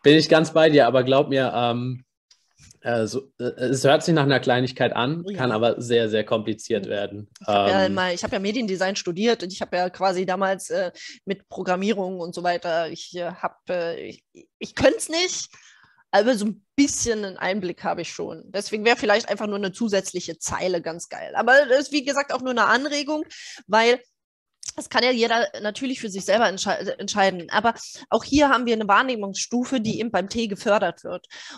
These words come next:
Speaker 2: Und, äh, dementsprechend, äh, ist es ganz, ganz spannend, sich selbst so ein bisschen zu beobachten und zu gucken, welchen Tee kann man trinken. Zum Beispiel Pu'er-Tee. Als ich eingestiegen bin, konnte ich gar nicht trinken.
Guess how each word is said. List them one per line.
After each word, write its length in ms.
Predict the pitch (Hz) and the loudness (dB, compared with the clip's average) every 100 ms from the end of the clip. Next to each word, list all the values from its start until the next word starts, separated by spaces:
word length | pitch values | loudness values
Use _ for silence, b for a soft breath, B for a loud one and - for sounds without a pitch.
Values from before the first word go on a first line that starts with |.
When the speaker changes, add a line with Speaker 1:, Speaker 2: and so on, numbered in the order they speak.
| 208 | -2
Speaker 2:
Und, 360 | 202 196 208 208 | 0 2 0 2
äh, 260 | 196 196 | 4 4
dementsprechend, 1080 | 196 214 220 214 - 180 220 202 190 226 - | 2 -2 -4 -6 -2 -2 0 -2 -2 -6 -6
äh, 300 | - 190 202 | -4 0 0
ist 160 | - 220 | -2 -4
es 120 | 214 | -4
ganz, 180 | 196 185 | -4 -4
ganz 180 | 175 190 | -6 -4
spannend, 600 | - - 180 220 202 190 | -4 2 2 2 -2 -6
sich 180 | 202 - | -8 -2
selbst 320 | 185 214 - | 0 0 -4
so 80 | 175 | -8
ein 60 | |
bisschen 280 | 170 190 202 | -8 -6 -8
zu 140 | - | -10
beobachten 540 | 170 - 220 202 190 165 | -8 -2 0 0 -2 -14
und 140 | 180 | -14
zu 80 | - | -12
gucken, 300 | - 247 202 | -8 -8 -4
welchen 300 | 185 190 185 | -4 -4 -8
Tee 260 | - 202 202 | -4 -2 -2
kann 160 | 220 | -6
man 160 | 202 175 | -8 -8
trinken. 260 | 196 202 | -8 -10
Zum 120 | 165 165 | -8 -6
Beispiel 260 | 190 180 | -6 -6
Pu'er-Tee. 680 | - - 208 190 175 - 180 | -10 -4 0 0 -2 -8 -8
Als 180 | 175 175 | -8 -8
ich 100 | - | -6
eingestiegen 500 | 185 214 190 - 175 | -6 -4 -8 -12 -16
bin, 140 | 160 | -18
konnte 240 | - 190 - | -14 -12 -12
ich 120 | - | -8
gar 180 | 170 196 | -6 -4
nicht 200 | 220 - | -8 -12
trinken. 200 | - | -16